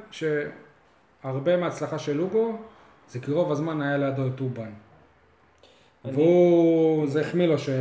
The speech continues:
Speaker 1: שחשבתי ככה.
Speaker 2: אני רוצה לחדד את ה-, את, את משהו, אולי מה שהוא ניסה להגיד מהזווית ראייה שלי. אם אני משווה בין שניהם, הרמת אינטליגנציית משחק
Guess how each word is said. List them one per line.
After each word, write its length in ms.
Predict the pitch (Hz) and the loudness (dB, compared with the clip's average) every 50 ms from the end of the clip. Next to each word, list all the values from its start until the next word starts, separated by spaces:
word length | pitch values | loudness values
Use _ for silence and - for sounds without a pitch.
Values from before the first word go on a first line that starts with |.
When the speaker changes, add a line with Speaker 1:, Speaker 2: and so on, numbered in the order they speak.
| 127 | -2
Speaker 1:
שחשבתי 460 | 127 - - 131 123 135 127 - - 117 | -4 -6 -8 -10 -8 -8 -8 -10 -10 -14
ככה. 160 | - 117 107 - - 135 143 | -12 -14 -16 -12 -8 -8 -4
Speaker 2:
אני 140 | 151 170 175 | -2 0 0
רוצה 200 | 170 170 180 180 | 0 0 0 0
לחדד 460 | 170 170 - 151 147 165 180 185 165 | 0 0 0 0 2 2 2 2 2
את 140 | 151 - 160 | 0 0 0
ה-, 680 | 147 147 147 147 147 147 143 143 143 143 143 139 131 - - - | 0 2 2 2 0 0 -2 -2 -4 -4 -4 -4 -6 -8 -10 -12
את, 140 | 135 135 - - 151 139 139 - | -12 -12 -12 -12 -14 -12 -14 -16
את 140 | 131 - 151 | -14 -8 -4
משהו, 540 | 156 165 165 - - 202 180 170 160 - 156 143 147 | -4 -4 -4 -2 -2 -2 0 0 -2 -4 -6 -6 -2
אולי 220 | 147 151 160 160 | 2 2 2 2
מה 100 | 160 160 | 2 -2
שהוא 180 | 156 - 170 156 | -4 -6 -4 -4
ניסה 220 | 156 151 156 170 | -4 -4 -2 0
להגיד 440 | 165 160 156 156 160 202 220 214 175 | 2 2 2 0 0 -2 -2 -2 -2
מהזווית 880 | 175 170 170 165 165 160 160 160 156 156 156 151 156 160 156 165 160 156 | -4 -4 -2 -2 -2 0 0 0 2 2 2 2 0 0 -2 -2 -4 -2
ראייה 180 | 160 165 156 | 0 0 0
שלי. 260 | 156 - 151 135 127 117 - - - _ _ _ _ _ _ _ _ _ _ - | 0 -4 -6 -6 -6 -8 -10 -16 -20 _ _ _ _ _ _ _ _ _ _ -8
אם 240 | 135 151 160 175 180 | -4 -2 0 0 0
אני 120 | 180 175 160 | 0 0 0
משווה 380 | 151 147 143 - 156 165 165 | -2 -4 -2 2 2 4 4
בין 160 | 165 156 143 | 4 0 -2
שניהם, 400 | 135 - - 143 143 160 170 170 160 - - - | -4 -8 -8 -6 -4 -2 -2 -4 -4 -8 -12 -14
הרמת 800 | - 120 120 123 123 123 120 120 120 117 123 135 151 160 160 - | -10 -8 -6 -6 -6 -4 -6 -6 -4 -4 -4 -2 -2 -2 -2 -2
אינטליגנציית 720 | 175 165 156 - 147 147 143 151 160 156 - 165 - - | -4 -4 -4 -6 -6 -6 -2 -2 -2 -2 -4 -8 -8 -10
משחק 460 | 139 135 - - - 165 147 - - | -10 -12 -10 -6 -2 -2 -2 -2 -4